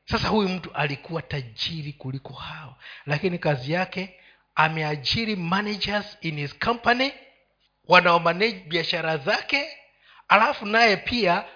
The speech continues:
ameajiriwa hapo kama section manager. Kwa hivyo yuko chini, ako hapo na ofisi yake kama mmoja wa manager mdogo, chini ya wa manager, ma manager wakubwa, ameketi hapo, ana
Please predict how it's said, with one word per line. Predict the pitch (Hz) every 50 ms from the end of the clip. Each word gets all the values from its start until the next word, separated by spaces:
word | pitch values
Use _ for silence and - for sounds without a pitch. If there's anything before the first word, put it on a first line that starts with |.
| - _ -
ameajiriwa | - 175 180 180 175 170 170 175 160 135 - 175 180 202 196 180 151
hapo | 135 156 175 180 - - 160 143
kama | - 160 156 156 147 131
section | - - 156 - - - 143 127 120 117 120 127 _ _ _ _ _ _ _ _ _ -
manager. | 135 139 139 131 127 120 107 - - - - - _ _ _ _ _ _ _ _ _ _ _ _ _ _ _ _ _ _ _ _ _ -
Kwa | 175 208
hivyo | 220 240 208
yuko | 196 - - 175 160
chini, | - - - 226 226 202 160 143 139 165 185 -
ako | - 170 - - 175
hapo | 170 196 202 196 185
na | 165 156
ofisi | 139 135 135 - 147 - - 147 147
yake | 170 196 214 - - 135 131 151 220 - _ - - - _ -
kama | - 202 196 196 175
mmoja | 170 170 175 175 160 147 156 147
wa | 147 143 135 - - - - - - _
manager | - 143 151 156 156 160 151 135 151 147 143
mdogo, | 147 143 131 185 196 190 175 135 120 120 131 156 - - - - -
chini | - - - - 214 202 202
ya | 185 165
wa | 156 147
manager, | 147 147 139 139 139 139 139 135 143 - -
ma | - 143
manager | 147 139 135 139 143 139 127 139 135 131
wakubwa, | 127 127 127 - - - - 196 170 135 117 104 107 127 165 370 - - - _ _ _ _ _ _ _ _ _ _ _ _ _ _ _ _ _ _ _
ameketi | - 139 143 143 139 135 - - 151 131 - - 139
hapo, | 127 123 143 139 - - - -
ana | - 127 123 127 131